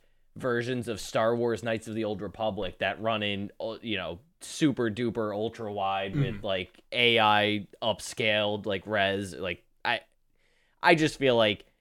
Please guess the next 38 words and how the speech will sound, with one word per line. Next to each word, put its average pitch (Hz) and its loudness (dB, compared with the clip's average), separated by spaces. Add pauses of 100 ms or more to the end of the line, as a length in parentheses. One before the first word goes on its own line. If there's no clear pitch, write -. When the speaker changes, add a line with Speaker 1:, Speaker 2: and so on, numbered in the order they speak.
(260)
Speaker 1:
if 127 -2
we 143 4
can, 127 0 (680)
if 139 -4
we 143 2
can 135 0
do 120 2
some 117 -2
of 92 -6
these 101 -2
things, 98 -2
we 98 -6
can, 101 -6
we 101 -8
can 113 -6
add 101 2
key 143 -2 (100)
Speaker 2:
Yeah. 110 2
Speaker 1:
binding 131 -2
Speaker 2:
<laughs> 151 -4
Yeah. 151 -2
Speaker 1:
settings 156 2
Speaker 2:
Yeah, 170 2 (140)
Speaker 1:
for 160 6
those 147 6
of 143 4
us 143 2
that 120 0
don't 113 0
have 120 2
an 113 0
arrow 107 0
cluster. 147 -2
So 143 -8
that's 147 6
my 156 6
major 127 2
concern. 104 0